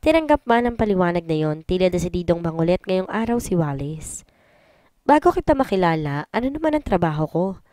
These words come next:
tanong nito. Lagot na. "Architect."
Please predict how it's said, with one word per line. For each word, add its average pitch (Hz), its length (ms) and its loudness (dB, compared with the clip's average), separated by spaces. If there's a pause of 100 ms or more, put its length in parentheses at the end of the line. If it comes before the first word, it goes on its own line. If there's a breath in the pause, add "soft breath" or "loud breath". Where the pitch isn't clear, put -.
(240)
tanong 170 320 0
nito. 170 480 -10 (560)
Lagot 165 320 4
na. 170 400 -6 (800)
"Architect." - 800 2